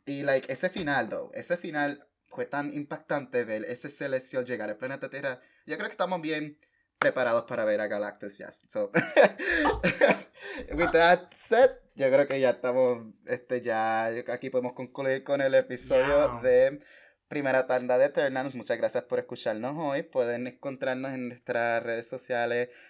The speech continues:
Speaker 1: at en tu cineasta, en Twitter y en Instagram.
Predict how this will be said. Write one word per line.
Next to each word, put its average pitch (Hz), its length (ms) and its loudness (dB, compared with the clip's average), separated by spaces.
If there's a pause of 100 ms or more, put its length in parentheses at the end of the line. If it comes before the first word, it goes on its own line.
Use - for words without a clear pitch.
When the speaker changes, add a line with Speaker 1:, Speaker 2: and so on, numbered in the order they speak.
Speaker 1:
at 113 480 2
en 113 220 -8
tu 123 120 -10
cineasta, 151 800 -4 (100)
en 110 300 -10
Twitter 139 540 -2 (280)
y 117 300 -8
en 113 220 -2
Instagram. 147 720 -4